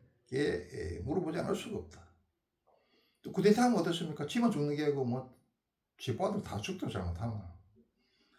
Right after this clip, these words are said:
재벌이 어떤 의사결정을 할 때 잘못하면은 망하죠.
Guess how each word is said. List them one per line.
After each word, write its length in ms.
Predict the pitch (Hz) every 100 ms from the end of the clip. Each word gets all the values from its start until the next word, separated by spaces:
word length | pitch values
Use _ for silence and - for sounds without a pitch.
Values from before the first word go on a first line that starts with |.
| _
재벌이 360 | - 196 196 151
어떤 260 | 127 123 127
의사결정을 580 | 120 135 143 151 160 127
할 120 | 117
때 100 | 107
잘못하면은 680 | 101 110 160 156 117 - - - _ _ _ _ _ _ _ _ _ _ _ _ _ _ _ _ _ _ _ _ _ _ _
망하죠. 580 | 98 107 220 165 92